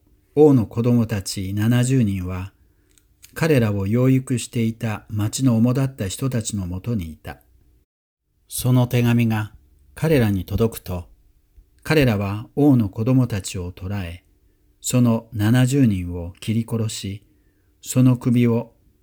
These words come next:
いくつかのカゴに入れ、それをイズレエルのエフーのもとに送り届けた。使者が来て、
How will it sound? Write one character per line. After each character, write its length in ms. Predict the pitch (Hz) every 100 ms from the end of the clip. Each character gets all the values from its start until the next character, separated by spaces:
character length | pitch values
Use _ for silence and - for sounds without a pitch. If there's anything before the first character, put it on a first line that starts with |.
| _
い 100 | 170
く 100 | -
つ 120 | -
か 160 | - 101
の 160 | 90
カ 180 | 87 110
ゴ 140 | 101 107
に 120 | 104
入 100 | 98
れ、 220 | 101 - _ _ _ _ _
そ 180 | - 123
れ 120 | 117
を 280 | 113 113 -
イ 140 | 117
ズ 120 | 117 127
レ 200 | 131 110
エ 60 |
ル 120 | 95
の 240 | 92 90 -
エ 100 | 135
フ 200 | 147 139
ー 20 | 113
の 120 | 87
も 140 | 90
と 160 | - 123
に 160 | 95
送 240 | 82 82 107
り 100 | 104
届 360 | 101 98 98
け 60 | 104
た。 200 | 90 - _ _ _ _ _ _ _ _ _ _ _ _ _ -
使 200 | - 151
者 80 |
が 140 | 110 92
来 100 | -
て、 300 | - 92